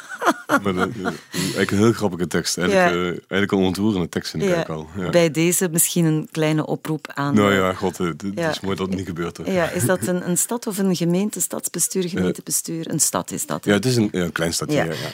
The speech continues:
Speaker 2: Goed, mocht de burgemeester of een lid van het Schepencollege op dit moment luisteren, graag een fanfare voorzien.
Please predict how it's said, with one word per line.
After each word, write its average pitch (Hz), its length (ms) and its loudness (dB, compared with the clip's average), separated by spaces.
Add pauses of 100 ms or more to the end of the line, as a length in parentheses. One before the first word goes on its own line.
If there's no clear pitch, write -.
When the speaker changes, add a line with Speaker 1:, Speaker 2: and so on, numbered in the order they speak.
(100)
Speaker 2:
Goed, - 360 -6
mocht - 380 -4
de 135 80 0
burgemeester 143 640 2
of 127 280 -2
een 139 180 0
lid 147 200 -2
van 151 120 -2
het 135 120 0
Schepencollege 135 880 0
op - 140 -8
dit - 140 -8
moment 120 380 0
luisteren, 113 540 0 (340)
graag 117 340 0
een 117 120 0
fanfare 127 540 0
voorzien. 127 720 -2